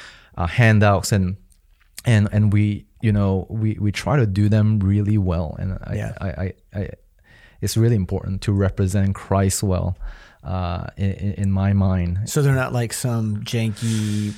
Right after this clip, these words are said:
Speaker 2: poorly designed Microsoft document with clip, <laughs> clip art. "Hey, come to our thing."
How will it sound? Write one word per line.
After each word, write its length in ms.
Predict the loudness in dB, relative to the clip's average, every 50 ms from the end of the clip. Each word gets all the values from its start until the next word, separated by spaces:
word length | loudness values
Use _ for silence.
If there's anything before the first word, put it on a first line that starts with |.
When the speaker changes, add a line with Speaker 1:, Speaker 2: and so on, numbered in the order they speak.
| -12 _ -12
Speaker 2:
poorly 300 | -6 -4 -4 -2 -2 -2
designed 380 | -2 -2 -4 -4 -4 -4 -2 -2
Microsoft 540 | -2 -4 -4 -6 -6 -6 -4 -4 -4 -4 -4
document 400 | -4 -6 -6 -4 -4 -2 0 2
with 320 | 2 2 0 0 -2 -4 -2
clip, 120 | -2 -6 -8
<laughs> 120 | -8 -8
clip 180 | -6 -6 -4 -2
art. 200 | -2 -2 -2 -4 -4
"Hey, 300 | -4 -2 0 0 0 0
come 240 | -2 -2 -2 0 0
to 100 | -2 -2
our 140 | -2 -4
thing." 480 | -4 -4 -4 -4 -2 -2 -4 -6 -6